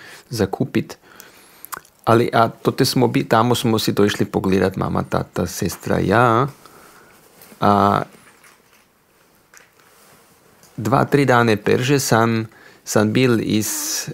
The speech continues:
vlaške inicijative namolal jednu karikaturu prek,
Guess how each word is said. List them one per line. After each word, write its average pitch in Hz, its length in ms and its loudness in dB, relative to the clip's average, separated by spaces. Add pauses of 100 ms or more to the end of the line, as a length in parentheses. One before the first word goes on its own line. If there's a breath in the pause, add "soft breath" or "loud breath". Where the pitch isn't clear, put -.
vlaške 101 640 0
inicijative 113 720 0 (300)
namolal 104 720 0
jednu 101 200 -2
karikaturu 107 800 0
prek, 101 380 -2